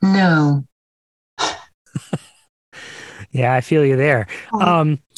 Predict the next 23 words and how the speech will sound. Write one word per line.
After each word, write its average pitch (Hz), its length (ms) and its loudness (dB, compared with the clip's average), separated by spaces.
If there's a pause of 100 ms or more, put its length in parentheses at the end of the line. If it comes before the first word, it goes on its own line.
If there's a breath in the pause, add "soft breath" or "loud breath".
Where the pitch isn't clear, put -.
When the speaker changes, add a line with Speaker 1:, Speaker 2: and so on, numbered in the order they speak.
(180)
Speaker 2:
so - 220 -4
India, 196 340 2
let 175 160 2
me 175 160 0
ask, 180 280 0
so 156 60 -4
the 156 200 0
only 214 320 0
symbols 185 500 0
you 170 140 2
really 165 340 2
use 156 640 2
are 147 680 2
the, 156 460 -2 (120)
uh, 143 240 2
alphabet, 170 420 0 (320)
like 156 500 -2
those 175 460 2
symbols, 127 580 -4
right? 139 120 0
You're 160 140 2
Speaker 1:
Mm-hmm. 185 180 2
Speaker 2:
using 165 340 0